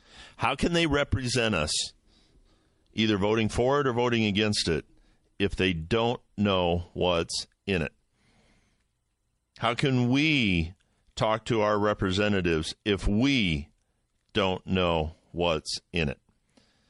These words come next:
Now, I blame the electorate. I blame ourselves.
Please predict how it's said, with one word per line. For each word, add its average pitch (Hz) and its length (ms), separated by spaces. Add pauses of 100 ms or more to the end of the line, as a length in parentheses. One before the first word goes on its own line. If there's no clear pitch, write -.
(320)
Now, 101 140
I 151 160
blame 113 960 (320)
the 113 120
electorate. 107 480 (1120)
I 123 120
blame 139 320
ourselves. 127 800